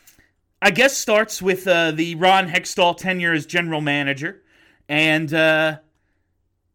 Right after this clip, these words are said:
the twenty seventeen draft was the real revelation in this thing. Now, we have long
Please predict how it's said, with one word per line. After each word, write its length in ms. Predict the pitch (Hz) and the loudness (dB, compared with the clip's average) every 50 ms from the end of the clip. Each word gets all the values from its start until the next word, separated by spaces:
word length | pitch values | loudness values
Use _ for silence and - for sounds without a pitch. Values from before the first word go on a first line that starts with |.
| _ _ _ _ - | _ _ _ _ -10
the 120 | 170 190 | -10 -10
twenty 300 | - - 247 262 294 269 | -6 -4 -2 -2 -2 -2
seventeen 580 | - - 269 233 226 226 190 - 220 214 196 180 | -2 0 0 0 0 -2 -6 -6 -6 -4 -4 -4
draft 680 | 131 156 165 165 156 151 117 98 - - - - - | -4 0 2 4 4 4 4 0 -4 -10 -16 -14 -8
was 220 | 156 156 151 135 143 | -6 -6 -6 -4 -4
the 100 | 160 156 | -4 -4
real 360 | 147 165 180 185 185 170 160 | -2 0 2 2 2 2 2
revelation 720 | 156 160 156 151 147 143 139 135 131 131 - - 139 127 | 0 0 0 0 -2 -6 -6 -6 -8 -10 -12 -14 -12 -12
in 100 | 123 120 | -12 -12
this 220 | 120 117 113 - - | -14 -14 -16 -16 -14
thing. 260 | - 127 117 113 117 | -12 -12 -12 -8 -6
Now, 160 | 127 143 151 | -4 -2 -2
we 200 | 156 180 254 294 | -2 -4 -4 0
have 200 | 320 269 196 175 | 0 0 -2 -2
long 600 | 202 220 220 226 226 226 220 220 214 208 202 | -2 0 0 2 2 2 0 -2 -4 -8 -12